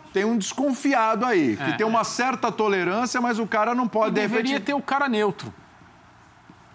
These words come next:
Speaker 2: O Zé Ricardo seria, acho que é a imagem melhor pra ele, é, em relação ao que a torcida vê,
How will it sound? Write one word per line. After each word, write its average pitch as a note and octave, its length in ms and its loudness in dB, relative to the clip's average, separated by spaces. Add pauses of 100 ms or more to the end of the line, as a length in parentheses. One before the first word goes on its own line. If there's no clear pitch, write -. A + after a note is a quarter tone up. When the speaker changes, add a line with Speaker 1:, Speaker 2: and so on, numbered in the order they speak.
(880)
Speaker 2:
O D#3 60 -4
Zé G3+ 100 0
Ricardo G#3+ 420 0
seria, A3 540 0 (380)
acho - 240 -2
que D3+ 100 -2
é D3+ 40 2
a D3 40 0
imagem C#3+ 320 0
melhor C#3 240 -2
pra C3+ 200 -4
ele, F3+ 340 2 (400)
é, F3 320 -2 (500)
em C3 60 -6
relação C#3 300 -2
ao C3 60 -2
que - 80 -6
a C3 60 -2
torcida C3 460 -4
vê, D3 280 -2